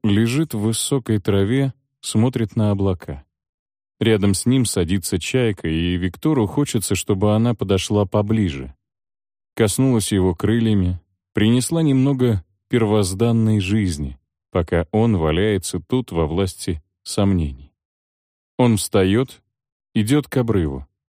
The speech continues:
садится на самом краю и проводит пальцем по белому мелу, отмытому до блеска дождями. Да, именно здесь, в конце апреля,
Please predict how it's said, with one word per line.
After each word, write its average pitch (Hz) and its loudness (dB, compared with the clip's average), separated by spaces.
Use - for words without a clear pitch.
садится 139 0
на 123 4
самом 113 2
краю 135 0
и 120 2
проводит 113 -2
пальцем 127 0
по 104 2
белому 113 0
мелу, 110 0
отмытому 110 0
до 95 2
блеска 98 -2
дождями. 85 -2
Да, 82 -2
именно 127 4
здесь, 95 -4
в - -20
конце 110 0
апреля, 123 0